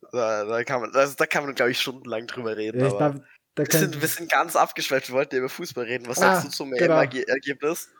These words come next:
Speaker 2: Ja, ich war zufrieden. Also ich habe,
Speaker 1: Ja.
Speaker 2: ich muss sagen, die, äh, englischen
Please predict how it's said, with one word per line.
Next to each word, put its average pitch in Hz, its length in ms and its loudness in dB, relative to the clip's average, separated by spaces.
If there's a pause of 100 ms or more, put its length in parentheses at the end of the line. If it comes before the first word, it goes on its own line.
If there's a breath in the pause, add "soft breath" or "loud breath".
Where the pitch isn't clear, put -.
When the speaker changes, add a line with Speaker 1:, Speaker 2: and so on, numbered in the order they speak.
Speaker 2:
Ja, 180 260 8
ich 165 300 2 (260)
war 147 220 2
zufrieden. 131 560 -8 (520)
Also 147 200 -2
ich 165 160 2
habe, 160 220 6
Speaker 1:
Ja. 160 100 2 (840 loud breath)
Speaker 2:
ich 151 120 -2
muss 175 160 2
sagen, 165 340 6
die, 147 440 2
äh, 131 300 -2
englischen 175 600 0